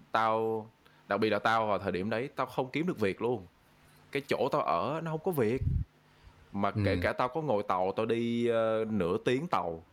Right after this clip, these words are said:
Speaker 1: là cái, trong cái bán kính nó cũng không có việc. Đó, cho nên là tao không có cách nào khác trong cái năm đầu đó để mà ngoại trừ cái việc là save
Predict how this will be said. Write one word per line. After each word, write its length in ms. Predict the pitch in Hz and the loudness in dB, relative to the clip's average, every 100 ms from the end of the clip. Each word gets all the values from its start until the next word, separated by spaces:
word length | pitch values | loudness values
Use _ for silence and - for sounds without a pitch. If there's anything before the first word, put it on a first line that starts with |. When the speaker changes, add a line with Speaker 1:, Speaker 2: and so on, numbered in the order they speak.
| _ | _
Speaker 1:
là 120 | 92 | -4
cái, 200 | - 143 - | -2 -6 -2
trong 180 | 135 117 | -2 0
cái 100 | 135 | -2
bán 180 | 123 147 | -2 -2
kính 220 | 135 147 | -4 -6
nó 80 | 165 | -8
cũng 160 | - | -10
không 200 | 120 120 | -8 -8
có 100 | 117 | -6
việc. 220 | 127 87 - - - - - - - - - | -4 -4 -6 -18 -20 -20 -12 -10 -10 -12 -6
Đó, 180 | 110 135 | -4 -2
cho 140 | 143 | -2
nên 220 | 117 110 104 | -4 -2 0
là 300 | 87 85 85 - _ _ _ | 0 -2 -8 -16 _ _ _
tao 120 | - 113 | -6 -4
không 180 | 123 | -4
có 80 | 127 | -6
cách 240 | 123 196 - | -6 -6 -4
nào 100 | 82 | -6
khác 380 | - 127 - | -4 -6 -4
trong 160 | - 110 | -6 -4
cái 80 | 123 | -4
năm 180 | 113 104 | -4 -2
đầu 200 | 85 82 | -2 -2
đó 300 | 85 113 131 | -2 -4 -4
để 180 | 82 95 | -4 -2
mà 380 | 120 85 78 80 - - - - - - - - - - - - 98 | -4 -4 -8 -12 -18 -20 -20 -18 -6 -6 -4 -8 -10 -14 -16 -12 -4
ngoại 180 | 85 | -4
trừ 180 | 90 87 95 | -2 -4 -2
cái 80 | |
việc 220 | 107 85 82 | -2 -2 -4
là 100 | 82 | -8
save 300 | - 101 | -4 -4